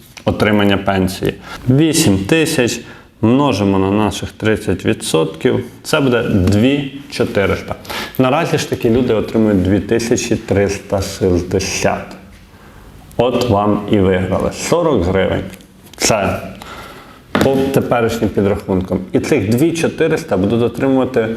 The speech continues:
більшість пенсіонерів, в яких там п'ятнадцять, двадцять, двадцять п'ять років стажу. В кого цифра не буде доходити до тридцяти п'яти. А тих пенсіонерів, в яких буде тридцять п'ять років стажу,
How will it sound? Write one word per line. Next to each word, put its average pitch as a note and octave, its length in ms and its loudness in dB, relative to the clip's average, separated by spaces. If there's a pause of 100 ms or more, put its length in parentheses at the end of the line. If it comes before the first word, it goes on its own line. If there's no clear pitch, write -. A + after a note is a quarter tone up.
(760)
більшість C3 720 2
пенсіонерів, C3 720 2
в G2+ 40 4
яких B2+ 400 0
там G2+ 300 2 (800)
п'ятнадцять, A2+ 800 0 (100)
двадцять, G2 460 0 (300)
двадцять F#2+ 440 0
п'ять F#2+ 380 -2 (220)
років F#2 480 0 (220)
стажу. F#2 440 -4 (520)
В - 140 -14
кого A2 280 2
цифра D3+ 400 2
не F#2+ 120 4
буде A2 260 2
доходити F#2 560 2
до F2 260 4
тридцяти G2+ 720 -2
п'яти. - 440 -2 (1700)
А A#2 120 0
тих - 280 2
пенсіонерів, C#3 560 4
в - 20 6
яких A#2 280 2
буде A2+ 180 2
тридцять B2 480 -2
п'ять D3+ 260 -2
років F#3+ 260 0
стажу, G2 420 -2